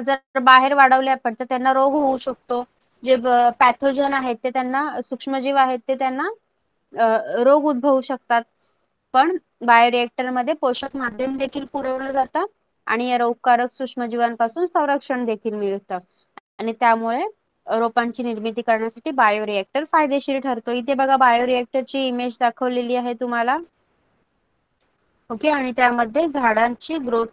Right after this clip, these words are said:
केलेली आहे. Fifth is large number of seedlings, plantlet can be produced in a short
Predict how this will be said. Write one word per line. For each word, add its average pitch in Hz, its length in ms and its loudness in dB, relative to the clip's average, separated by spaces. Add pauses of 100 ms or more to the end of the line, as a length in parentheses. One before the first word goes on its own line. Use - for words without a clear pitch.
केलेली 226 360 -2
आहे. 226 300 2 (2750)
Fifth 302 400 -2
is 269 140 -4
large 269 460 10
number 294 180 2
of 294 120 2 (180)
seedlings, 269 460 0 (180)
plantlet 254 560 2 (480)
can 247 180 8
be 294 100 0 (140)
produced 247 420 2
in 254 60 -4
a 254 80 -4
short 269 340 4